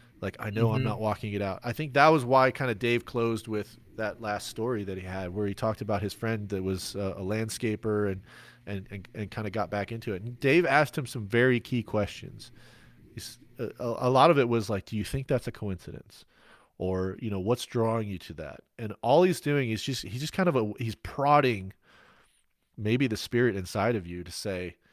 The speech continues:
Speaker 1: "Hey, go deeper, listen more, lean into what those thoughts are, because that's, that's, that's God's voice speaking to you." And, and that's all he's doing. And he has a,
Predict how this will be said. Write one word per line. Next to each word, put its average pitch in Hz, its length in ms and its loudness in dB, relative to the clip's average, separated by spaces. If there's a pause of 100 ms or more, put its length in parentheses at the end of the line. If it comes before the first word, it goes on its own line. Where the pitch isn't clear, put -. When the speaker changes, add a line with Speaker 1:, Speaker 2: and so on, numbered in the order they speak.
(380)
Speaker 1:
"Hey, 98 320 0
go 98 180 0
deeper, 92 460 -6 (180)
listen 107 440 -2
more, 92 420 -4 (160)
lean 117 280 -2
into 104 760 0 (440)
what 104 220 -2
those 107 240 -2
thoughts 110 320 0
are, 92 140 -2
because 95 300 -6
that's, 107 480 -4
that's, 98 200 -2 (420)
that's 95 200 -6
God's 101 280 -2
voice 101 280 0
speaking 113 580 -6
to - 140 -10
you." 80 260 -10 (100)
And, 104 200 -8
and 120 140 -6
that's 139 160 0
all 185 120 6
he's 151 140 2
doing. 135 240 0 (340)
And 117 100 -6
he 147 80 2
has 131 220 4
a, 104 220 -2